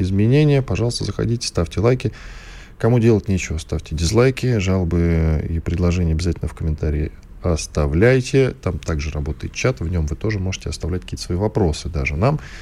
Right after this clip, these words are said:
Через полчаса мы на них поотвечаем. Подключаем к нашему разговору Виктора Баранца, военного обозревателя "Комсомольской правды", потому что, ну, тема масштабных изменений в армии, которые анонсировал Сергей Кужегетович Шойгу, требует еще большего осмысления, как мне кажется, и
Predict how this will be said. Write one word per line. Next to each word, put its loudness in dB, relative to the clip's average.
Через -4
полчаса -2
мы 0
на 0
них -2
поотвечаем. -2
Подключаем 4
к -6
нашему 0
разговору 2
Виктора 0
Баранца, 2
военного 2
обозревателя 2
"Комсомольской -4
правды", 2
потому -8
что, -10
ну, -2
тема 4
масштабных 2
изменений 2
в 0
армии, 2
которые -2
анонсировал 0
Сергей 0
Кужегетович 0
Шойгу, 2
требует 2
еще -2
большего 0
осмысления, 0
как -6
мне -2
кажется, -4
и 0